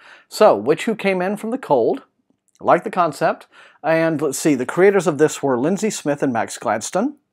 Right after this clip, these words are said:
Max Gladstone of the, uh, Craft Sequence fame. And the writers include them, as well as Cassandra Rose Clark, Ian Tregillis, cool,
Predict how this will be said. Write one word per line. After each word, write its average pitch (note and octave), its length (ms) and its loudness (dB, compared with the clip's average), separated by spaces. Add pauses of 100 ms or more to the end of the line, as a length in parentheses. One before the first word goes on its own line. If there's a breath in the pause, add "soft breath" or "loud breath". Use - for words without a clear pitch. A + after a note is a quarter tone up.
(400)
Max B2 200 -10
Gladstone A2+ 540 -8
of G#2+ 180 -12
the, A2+ 180 -6
uh, F#2+ 60 -12
Craft - 400 -10
Sequence B2 360 -10
fame. F3 420 -6 (420 loud breath)
And C3+ 140 -4
the C3 60 -2
writers D3 380 2
include C3+ 420 -2
them, F3+ 380 2
as B2 160 -4
well B2+ 160 0
as A#2+ 100 -4
Cassandra B2+ 440 -8
Rose G#2 240 -6
Clark, D3+ 400 2
Ian E3+ 240 -4
Tregillis, D#3 680 -2 (120)
cool, C3 440 -4